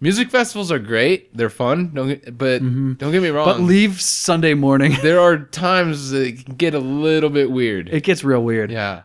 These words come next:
Speaker 2: I, I love, I've, I've had so much fun at music festivals and I love all my memories from fus-, music festivals. But you're right. It's like, if, I think at this, at this age, I don't think I could deal with it unless I had, like, the, like, an inflatable mattress at least.
Speaker 1: Mm-hmm.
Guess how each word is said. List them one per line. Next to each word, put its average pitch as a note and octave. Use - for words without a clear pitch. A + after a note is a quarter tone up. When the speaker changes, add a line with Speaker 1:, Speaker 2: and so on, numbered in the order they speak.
Speaker 2:
I, A#3
I B3
love, D#3
I've, F3+
I've F#3
had F#3
so E3
much E3
fun D3+
at D#3
music D3+
festivals E3+
and C3+
I C3+
love C3
all C#3+
my C3
memories C3
from D#3
fus-, D#3
music D#3+
festivals. E3+
But D3
you're C3+
right. B2+
It's C#3+
like, C#3
if, F3
I E3+
think G#3
at B2+
this, F3+
at C3
this F3
age, D#3
I C#3+
don't C#3+
think D3
I C3+
could C3+
deal A#2+
with D3+
it E3
unless C3
I B2+
had, B2
like, A#2
the, C3
like, B2+
an C3+
inflatable D3+
mattress C3+
at B2
least. B2+
Speaker 1:
Mm-hmm. G#2